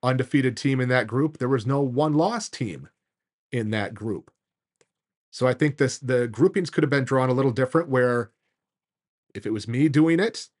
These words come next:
you're still following the parameters that, that outline how you have to do things, but you could have shifted Sussex Hamilton into that group. You could have shifted a different team, uh, out of there, maybe Fond du Lac,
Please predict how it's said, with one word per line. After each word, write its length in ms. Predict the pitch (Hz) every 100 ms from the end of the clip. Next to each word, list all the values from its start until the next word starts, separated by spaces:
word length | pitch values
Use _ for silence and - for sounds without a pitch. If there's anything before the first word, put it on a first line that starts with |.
| -
you're 140 | 123
still 280 | - 156 165
following 480 | 160 131 135 160 147
the 80 |
parameters 840 | 139 - 123 170 165 110 120 143 - _ _ _ _ _ -
that, 320 | 110 120 117
that 300 | 117 113 _
outline 560 | - 143 127 131 123 120 -
how 240 | - 135 131
you 160 | 127
have 200 | 113 139
to 100 | -
do 240 | 120 107 185
things, 480 | - 92 104 127 - _ _ _
but 280 | 160 143 - _ _ _ _ _ _ _ _ _ _
you 120 | - 104
could 220 | - 123
have 140 | 127
shifted 420 | - 143 131 131
Sussex 420 | - 147 139 151 -
Hamilton 440 | 160 196 - 123
into 240 | 110 107
that 220 | 107 107 101
group. 340 | 107 87 - _ _ _ _ _ _ _ _ _ _ _
You 120 | -
could 120 | -
have 100 | 123
shifted 360 | - 143 - 135
a 60 |
different 320 | 110 147 147 -
team, 480 | 156 151 147 147 - _ _ _ _
uh, 240 | 120 123 -
out 180 | 147 208
of 140 | 160 107
there, 180 | 104
maybe 200 | 101 113
Fond 340 | 139 - 143 165
du 60 |
Lac, 440 | 143 107 82 -